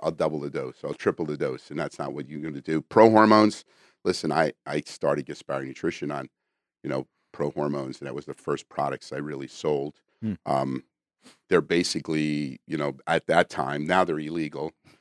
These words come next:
Speaker 1: Um, they were basically steroids that have never been sold.
Speaker 2: Yeah.
Speaker 1: So,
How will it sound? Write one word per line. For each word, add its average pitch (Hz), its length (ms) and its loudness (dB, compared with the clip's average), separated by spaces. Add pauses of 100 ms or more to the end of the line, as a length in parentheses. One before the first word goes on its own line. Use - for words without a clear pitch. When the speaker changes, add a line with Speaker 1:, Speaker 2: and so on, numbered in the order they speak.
(220)
Speaker 1:
Um, 78 360 -2 (560)
they 85 100 2
were 78 80 2
basically 80 400 -4
steroids 82 420 0
that 76 120 -4
have 76 100 -6
never 78 180 -6
been 73 140 -10
sold. 82 480 2 (200)
Speaker 2:
Yeah. 101 260 0 (680)
Speaker 1:
So, 78 320 -6